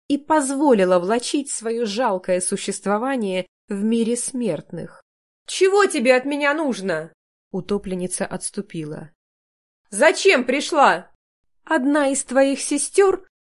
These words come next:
нарушила договор и поплатилась за это".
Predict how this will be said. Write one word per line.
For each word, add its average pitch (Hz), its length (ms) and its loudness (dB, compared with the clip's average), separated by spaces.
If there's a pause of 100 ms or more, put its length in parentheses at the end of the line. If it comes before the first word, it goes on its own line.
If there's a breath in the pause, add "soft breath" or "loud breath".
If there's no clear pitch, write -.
нарушила 269 720 0
договор 240 600 4 (300)
и 302 100 2
поплатилась 339 760 0
за 170 160 -2
это". 160 560 -4